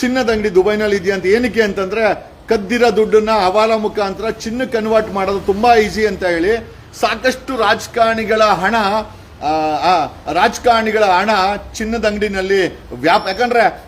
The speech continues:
ಚಿನ್ನದ ಅಂಗಡಿನಲ್ಲಿ ಅವ್ರದ್ದೇ ಚಿನ್ನದ ಅಂಗಡಿ ಬೇರೆಯವ್ರ ಹೆಸರಲ್ಲಿ ಓಪನ್ ಮಾಡಿ ಚಿನ್ನದ ಅಂಗಡಿಗಳನ್ನು ಕೂಡ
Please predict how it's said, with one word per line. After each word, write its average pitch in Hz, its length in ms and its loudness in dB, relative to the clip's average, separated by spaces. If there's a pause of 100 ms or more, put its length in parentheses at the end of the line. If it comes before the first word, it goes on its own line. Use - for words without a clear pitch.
(100)
ಚಿನ್ನದ 233 280 -4
ಅಂಗಡಿನಲ್ಲಿ 214 680 0 (320)
ಅವ್ರದ್ದೇ 254 320 4
ಚಿನ್ನದ 247 320 0
ಅಂಗಡಿ 226 180 -2
ಬೇರೆಯವ್ರ 233 340 2
ಹೆಸರಲ್ಲಿ 208 340 -2
ಓಪನ್ 214 300 0
ಮಾಡಿ 208 420 -2 (200)
ಚಿನ್ನದ 269 240 -2
ಅಂಗಡಿಗಳನ್ನು 247 520 0
ಕೂಡ 226 200 -2